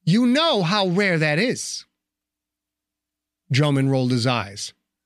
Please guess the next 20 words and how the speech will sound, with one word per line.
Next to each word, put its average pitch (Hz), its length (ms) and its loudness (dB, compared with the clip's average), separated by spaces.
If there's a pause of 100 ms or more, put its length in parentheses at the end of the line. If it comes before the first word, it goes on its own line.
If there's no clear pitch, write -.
(400)
"If 170 220 0
I 170 180 0
had 180 180 0
a 160 80 0
gold 226 380 0
piece 220 240 0 (220)
for 156 240 0
every 247 320 0
time 214 300 0
someone 208 360 0
thinks 202 260 -2
they 190 180 0
know 190 220 0
a 151 100 0
natural 185 580 0
mesh 185 280 0
worker, 131 340 0 (240)
I'd," 208 340 -2 (1200)
His 135 140 0
voice 190 500 -2